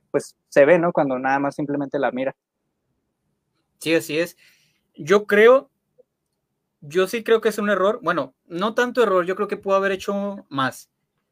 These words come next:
Speaker 2: porque error, ya viendo la repetición y todo, este, yo creo que lo que le afecta a Hugo González o en lo que se equivoca es que toma mucho exceso de confianza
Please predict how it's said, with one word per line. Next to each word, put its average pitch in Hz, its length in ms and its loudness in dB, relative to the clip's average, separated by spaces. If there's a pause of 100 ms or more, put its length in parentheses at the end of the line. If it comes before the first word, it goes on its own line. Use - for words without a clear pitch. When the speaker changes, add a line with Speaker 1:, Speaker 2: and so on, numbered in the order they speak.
(480)
Speaker 2:
porque 143 300 -6
error, 151 320 2
ya 185 120 2
viendo 196 280 0
la 190 120 2
repetición 156 540 -6
y 170 60 -10
todo, 175 420 -2
este, 127 1040 -8 (300)
yo 151 220 -6
creo 170 180 -8
que 185 180 -4
lo 185 160 0
que 160 120 -8
le 131 300 -2
afecta 139 720 -2
a 120 60 -2
Hugo 147 120 -4
González 156 440 -6
o 147 40 -6
en 135 60 -6
lo 127 80 -8
que 123 100 -20
se 120 80 -20
equivoca 127 420 -8 (480)
es 131 180 -6
que 131 840 0
toma 151 200 -4
mucho 160 240 -8
exceso 160 300 -6
de 165 100 0
confianza 151 580 -4